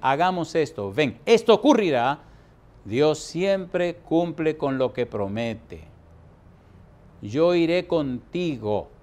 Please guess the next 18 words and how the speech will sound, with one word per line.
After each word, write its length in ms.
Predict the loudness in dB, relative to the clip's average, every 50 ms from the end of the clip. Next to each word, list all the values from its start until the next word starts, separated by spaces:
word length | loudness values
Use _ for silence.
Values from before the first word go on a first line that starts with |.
| -20 -20 -20 -20 -20 -20 -20 -20 -20 -20 -20 -20 -20 -20 -20 -20 -20 -20 -12 -4
Cuando 680 | -2 0 2 2 0 0 -2 -2 0 0 0 0 -2 -6 -6
hayamos 680 | -6 -4 -4 -2 0 0 0 0 0 0 -2 -4 -4 -6
libertado 680 | -4 -2 -2 0 0 0 0 -2 0 2 2 2 2 2
al 100 | 0 -2
pueblo, 380 | -2 -2 -2 0 0 -2 -2
cuando 240 | -4 -6 -4 -4 -6
el 60 | -6
pueblo 220 | -4 -2 -2 0 0
haya 180 | 0 0 -2
sido 280 | -4 -4 -4 -2 -2 0
liberado, 600 | 0 2 2 4 4 4 4 2 2 0 -4 -4 -8 -20 -18 -10 -6
entonces 680 | -4 -4 -4 -2 -2 0 0 0 -2 -2 -4 -4 -4 -4
tú 160 | -2 0 2
lo 140 | 2 2 2
traerás 500 | 4 4 4 4 6 4 4 4 2 -2 -2
a 100 | 0 0
este 240 | 0 0 2 2
lugar 500 | 2 4 4 4 6 6 4 4 0 -2